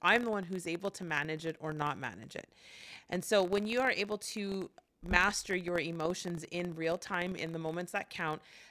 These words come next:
that's when things start to get less scary. That's when things start to get less, um, you're less depressed, you're less upset. Uh, you can help other people, right? Like, so let's just say you're, <laughs> you're in a situation where somebody is, like,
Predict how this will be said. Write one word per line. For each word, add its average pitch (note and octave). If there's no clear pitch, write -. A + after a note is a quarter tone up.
that's -
when A#3
things G3
start F#3
to -
get F3
less D#3
scary. F#3
That's D#3
when D#3+
things E3
start D3+
to -
get C#3
less, D3
um, C#3
you're D#3+
less D3+
depressed, -
you're E3
less D3+
upset. -
Uh, D3+
you F3+
can F#3
help A3+
other A#3+
people, D#3+
right? E3
Like, F#3+
so A#3+
let's A#3+
just D4
say D4+
you're, G3+
<laughs> -
you're G#3
in G#3
a -
situation G#3
where F#3+
somebody F#3
is, F3
like, E3